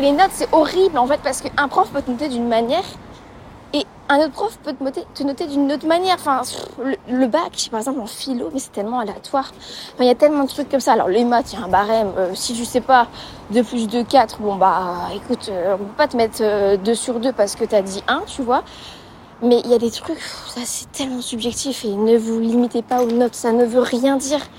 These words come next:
Qui a dit que treize, c'était pas bien et que dix, et que seize, c'était parfait ? Enfin, je veux dire, il y a, il y a, il y a, il faut mettre, il y a, essayez de vous détacher des notes. Moi, je trouve que les notes, c'est pas ouf, hein. Vraiment,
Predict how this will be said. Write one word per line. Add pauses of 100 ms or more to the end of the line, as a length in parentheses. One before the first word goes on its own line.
(440)
Qui
a
dit
que
treize,
c'était
pas
bien (100)
et
que
dix,
et
que
seize,
c'était (140)
parfait ? (600)
Enfin,
je
veux
dire, (300)
il
y
a,
il
y
a,
il
y
a,
il
faut
mettre, (160)
il
y
a, (180)
essayez
de
vous
détacher
des
notes. (420)
Moi,
je
trouve
que
les
notes,
c'est
pas
ouf,
hein.
Vraiment,